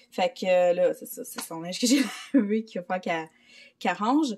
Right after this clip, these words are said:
Ça, c'est des boîtes qui viennent de chez Alex que j'ai pas défait encore, mais je sais pas où les mettre. Faut, faut vraiment que je fasse ça, là. C'est des trucs de Project Live, justement, puis de scrapbooking. Ça traîne ici parce que c'est la seule <laughs> place qu'il y avait.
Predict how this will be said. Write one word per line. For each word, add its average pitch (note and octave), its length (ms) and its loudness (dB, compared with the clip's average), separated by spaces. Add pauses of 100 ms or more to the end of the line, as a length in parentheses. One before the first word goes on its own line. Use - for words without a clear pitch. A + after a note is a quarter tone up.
(260)
Ça, A#3+ 80 -6
c'est C#4 100 2
des A3 140 2
boîtes A#3+ 440 6
qui - 160 -12
viennent A3 360 0
de G3+ 120 -2
chez G#3 260 -2
Alex G3+ 340 -4
que A3 100 -4
j'ai F3 160 -8
pas A3+ 180 -2
défait F#3+ 280 -10
encore, F#3+ 300 -8
mais F#3 80 -10
je F3 80 -10
sais E3 140 -16
pas - 160 -12
où G3+ 200 -8
les F#3 140 -10
mettre. F#3 300 -14
Faut, G#3+ 160 -6
faut G#3 140 -10
vraiment G#3+ 200 -4
que G#3+ 80 -8
je - 80 -12
fasse - 220 -12
ça, G3 140 -12
là. G3 100 -12
C'est F#3 140 -18
des F#3 120 -12
trucs G3+ 240 -16
de F3+ 120 -6
Project F3+ 440 -8
Live, F#3 200 -8
justement, F3+ 400 -12
puis - 200 -16
de - 40 -10
scrapbooking. - 680 -12 (440)
Ça - 160 0
traîne A#3 240 2
ici A3+ 240 0
parce A3 160 -2
que G3+ 60 -6
c'est F3+ 40 -2
la F#3+ 60 -4
seule - 160 -10 (100)
<laughs> - 0 -
place - 340 -12
qu'il - 180 -10
y - 20 -6
avait. - 340 -10